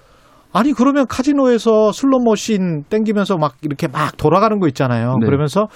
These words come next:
Speaker 1: 정배열이 될 때까지 눈 빠지게 기다리는 거, 그거하고 비슷한 거 아닙니까?
Speaker 2: 네,
Speaker 1: 그게
Speaker 2: 그렇게
Speaker 1: 지금
Speaker 2: 또
Speaker 1: 스물네 시간 지금 거래되는 거잖아요.
Speaker 2: 네, 전 세계에서 계속해서.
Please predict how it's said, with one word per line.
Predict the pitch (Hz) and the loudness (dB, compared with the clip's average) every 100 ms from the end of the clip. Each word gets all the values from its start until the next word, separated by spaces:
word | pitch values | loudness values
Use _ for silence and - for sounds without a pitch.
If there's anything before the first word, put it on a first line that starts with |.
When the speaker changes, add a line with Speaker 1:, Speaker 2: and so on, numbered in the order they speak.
| - - - - | -16 -20 -20 -4
Speaker 1:
정배열이 | - 185 185 151 165 170 | 0 0 2 4 4 4
될 | 139 135 | 2 0
때까지 | 131 156 - 135 120 131 139 113 | 0 -2 -2 -2 0 0 0 0
눈 | 131 147 | -2 -2
빠지게 | 175 180 202 156 | -2 0 0 2
기다리는 | 143 - 151 165 147 | 0 0 0 0 0
거, | 139 127 | -2 -4
그거하고 | 143 165 220 | -4 -2 -2
비슷한 | 208 123 165 202 | -2 -6 -6 -4
거 | |
아닙니까? | 220 110 120 214 - _ | -4 -6 -10 -14 -16 _
Speaker 2:
네, | - 285 143 120 | -12 -4 0 2
Speaker 1:
그게 | 110 | 0
Speaker 2:
그렇게 | - 208 | 2 2
Speaker 1:
지금 | 226 | 4
Speaker 2:
또 | 220 | 2
Speaker 1:
스물네 | - 359 320 254 | 0 0 2 2
시간 | 240 233 | 2 2
지금 | 185 170 | 2 0
거래되는 | 147 160 156 143 131 | 2 2 4 2 0
거잖아요. | 113 110 101 | -2 -4 -2
Speaker 2:
네, | 95 113 101 95 92 - - - - | 2 2 2 -2 -6 -16 -20 -20 -2
전 | 131 | 0
세계에서 | 127 107 101 82 90 - - - - | 2 0 -2 -6 -14 -18 -20 -20 -16
계속해서. | 113 214 214 - | 0 2 2 -2